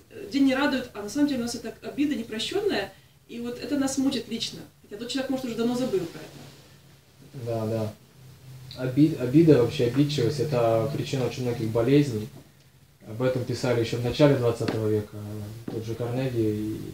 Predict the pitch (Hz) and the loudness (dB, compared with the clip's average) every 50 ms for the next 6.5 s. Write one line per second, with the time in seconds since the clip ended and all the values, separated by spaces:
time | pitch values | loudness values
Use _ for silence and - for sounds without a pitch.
0 | 98 - - 95 92 92 92 95 - 95 98 98 - 110 107 104 120 127 127 123 | -12 -12 -12 -12 -12 -14 -14 -16 -16 -14 -16 -14 -14 -14 -12 -10 -8 -8 -6 -4
1 | 113 110 107 104 107 113 117 117 113 117 113 123 120 117 117 117 113 113 110 - | -2 -2 -2 -4 -4 -6 -6 -4 -4 -2 -2 -2 -2 -2 -2 -2 -2 -2 -2 -4
2 | - - - - - - - 185 190 180 156 143 131 127 135 135 127 - 135 127 | -8 -18 -20 -20 -20 -6 0 4 6 6 8 6 6 4 4 4 2 2 0 -2
3 | - - 139 127 - 160 165 160 147 127 117 120 113 110 - - _ - - - | -2 -2 -2 2 6 6 8 8 8 6 4 0 -2 -4 -4 -10 _ -20 -20 -20
4 | _ _ 127 117 - - - 120 120 - - 151 151 147 - 131 - - 156 151 | _ _ -14 -12 -12 -8 -8 -8 -6 2 4 6 6 6 4 2 2 4 6 8
5 | 156 143 127 123 127 147 170 170 160 147 - 165 165 - - 180 160 139 127 123 | 8 6 6 6 4 4 6 6 4 4 2 0 -2 -2 0 2 2 4 4 2
6 | 104 - - 113 110 110 135 131 117 110 | 0 0 -2 -2 0 2 0 0 0 -2